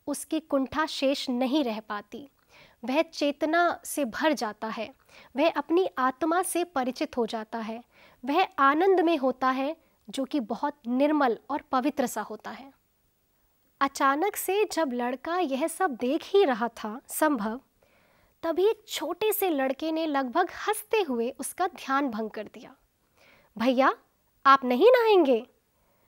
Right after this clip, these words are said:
संभव ने गौर किया, जाने कब पौड़ी पर उसके नज़दीक ये बच्चा आ बैठा था।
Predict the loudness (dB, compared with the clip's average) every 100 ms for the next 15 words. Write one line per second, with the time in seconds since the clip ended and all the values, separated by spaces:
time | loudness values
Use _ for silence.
0 | _ -6 -2 0 2 2 4 2 0 0
1 | 2 2 0 -2 0 -2 -4 _ _ _
2 | _ -4 0 0 -2 -2 0 2 2 2
3 | 2 0 -2 -2 -4 -4 -8 -4 -2 -2
4 | -4 -2 0 2 0 -4 -4 -2 -2 -2
5 | -4 -4 -4 -2 -4 -6 -8 -8 -10 -8
6 | -10